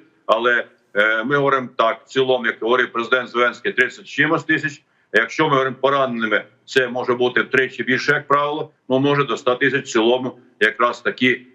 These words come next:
приблизні, е, е, позиції можуть бути. Тому вісімдесят, сто — це ми можемо дуже обережно, дуже приблизно говорити про якісь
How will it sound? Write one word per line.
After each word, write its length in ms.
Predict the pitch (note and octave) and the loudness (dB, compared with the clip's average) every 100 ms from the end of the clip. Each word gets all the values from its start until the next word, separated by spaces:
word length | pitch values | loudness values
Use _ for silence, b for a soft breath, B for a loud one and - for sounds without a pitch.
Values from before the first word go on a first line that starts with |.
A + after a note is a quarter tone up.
| _ | _
приблизні, 800 | C3+ D#3 C3 B2 D3 C3 A#2 F2+ _ - | -2 0 0 0 0 -2 -6 -8 _ -2
е, 400 | G#2 A2 A2 G2 - _ | 0 2 -2 -4 -14 _
е, 140 | G2 G#2 | 0 0
позиції 500 | A#2 G#2 C#3 - B2 | -2 0 0 0 0
можуть 220 | B2+ B2 | 0 0
бути. 160 | G2+ F2+ | -4 -4
Тому 140 | A#2 | -2
вісімдесят, 500 | C#3 C#3 B2 D3+ D3+ | 0 0 0 0 -2
сто — 400 | - - C#3+ C3+ - | -2 0 0 -2 -10
це 140 | - A#2+ | -2 -2
ми 80 | |
можемо 320 | B2 D3 C3+ A2+ | 0 0 0 0
дуже 240 | C#3+ B2+ | 0 2
обережно, 680 | A#2+ C3 A#2 A#2+ D#3 C#3+ C#3 | 0 -2 0 2 0 -2 -6
дуже 420 | A#2 A2+ C3 B2 | -6 -2 0 0
приблизно 440 | A#2+ A2+ C3+ A2+ A#2+ | -4 -2 -2 0 0
говорити 240 | B2 B2+ | 0 0
про 160 | A2 A2 | 0 -2
якісь 360 | - C3+ B2+ | 0 -4 -4